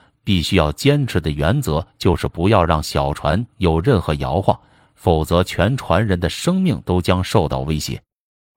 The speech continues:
中国人是十分忠诚和友善的，他们的生存条件使他们受到了严格的训练，让他们认识到每个人在享有权利的同时都应承担义务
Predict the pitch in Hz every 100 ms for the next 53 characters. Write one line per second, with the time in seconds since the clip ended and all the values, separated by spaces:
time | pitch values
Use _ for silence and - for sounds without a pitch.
0 | _ 131 131 107 87 85 92 - 90 -
1 | 101 117 113 107 139 131 - 85 95 87
2 | 69 71 117 82 67 - _ _ _ -
3 | 139 113 85 80 143 143 - 120 - 139
4 | 151 135 123 - - - 76 98 90 73
5 | - - 98 85 82 76 71 78 127 139
6 | 76 73 - 78 76 64 _ _ _ _
7 | 90 82 87 80 110 95 82 73 - _
8 | _ _ 85 82 80 151 95 92 98 80
9 | - 78 113 82 76 - 78 143 202 120
10 | 90 - 101 139 90 98 - 104 104 110
11 | - 82 98 117 139 107 64